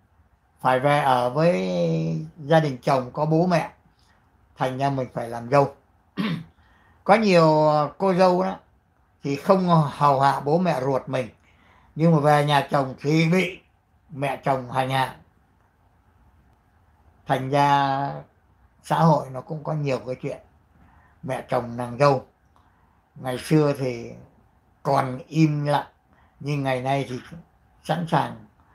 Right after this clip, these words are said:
mã tấu chém bay đầu luôn. Thế nhưng mà như là người dùng nói thì ở với trong gia đình thì nó có,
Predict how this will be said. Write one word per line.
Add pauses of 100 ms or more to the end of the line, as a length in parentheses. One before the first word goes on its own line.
(1040)
mã
tấu (840)
chém
bay
đầu
luôn. (1600)
Thế
nhưng
mà (2000)
như
là
người
dùng
nói
thì (960)
ở
với
trong
gia
đình
thì
nó
có,